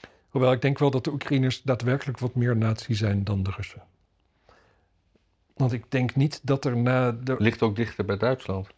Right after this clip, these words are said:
Speaker 1: Ja, een heel groot deel van de bevolking waren Duitsers die daar gingen wonen al.
Speaker 2: Hm.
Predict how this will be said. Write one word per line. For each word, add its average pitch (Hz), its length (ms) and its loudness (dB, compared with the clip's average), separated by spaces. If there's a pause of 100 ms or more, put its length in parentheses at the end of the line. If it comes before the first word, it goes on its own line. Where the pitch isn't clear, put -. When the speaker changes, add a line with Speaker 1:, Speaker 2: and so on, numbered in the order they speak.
(420)
Speaker 1:
Ja, 175 460 4
een 160 80 6
heel 147 140 6
groot 113 200 0
deel 117 120 4
van 110 120 -2
de 107 60 2
bevolking 110 400 2
waren 151 300 4
Duitsers 131 420 0
die 117 100 0
daar 107 140 0
gingen 107 240 -2
wonen 127 280 2
al. 104 320 -6
Speaker 2:
Hm. 131 160 -6